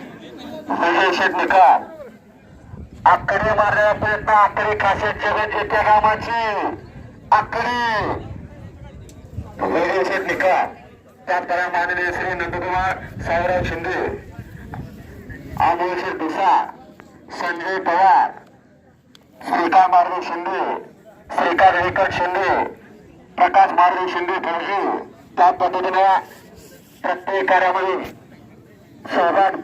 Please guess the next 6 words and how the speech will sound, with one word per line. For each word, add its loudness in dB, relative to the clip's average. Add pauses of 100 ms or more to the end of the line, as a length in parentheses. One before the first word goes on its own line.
(220)
दाखवणारा 0
आपला -2
जो 0 (220)
फालका 0
गुरु 0
गांभीर्य 0